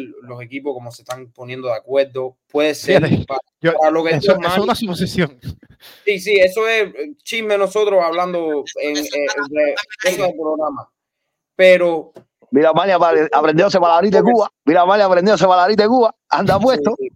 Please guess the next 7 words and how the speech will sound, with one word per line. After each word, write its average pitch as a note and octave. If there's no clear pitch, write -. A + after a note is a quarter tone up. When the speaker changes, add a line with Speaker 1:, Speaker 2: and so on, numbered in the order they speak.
Speaker 3:
Nativo, G#3+
Speaker 4:
Miami G3
le A3+
hizo G#3+
año. F#3+
Speaker 3:
nativo, -
nativo -